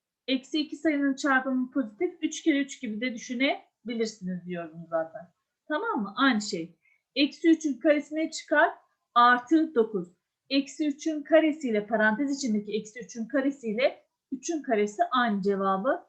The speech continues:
verir. Devam edelim. Evet, yine x'imiz eksi bir, y'miz eksi iki olmak üzere ikisi de negatif sayılar. Şimdi x yerine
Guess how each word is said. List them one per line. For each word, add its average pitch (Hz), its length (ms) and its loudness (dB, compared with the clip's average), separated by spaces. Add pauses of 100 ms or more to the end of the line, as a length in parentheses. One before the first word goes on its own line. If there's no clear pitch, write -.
(240)
verir. - 520 -8 (340)
Devam 254 360 0
edelim. 262 400 -6 (2250)
Evet, 269 320 4
yine 320 260 4
x'imiz 330 680 -2
eksi 262 420 0
bir, 330 200 0 (100)
y'miz 285 500 2
eksi 262 380 -4
iki 285 200 2
olmak 269 380 4
üzere 196 320 0
ikisi - 300 -18
de 285 120 0
negatif 233 340 0
sayılar. 196 540 -2 (160)
Şimdi 214 520 -4 (520)
x 349 320 -4
yerine 226 560 0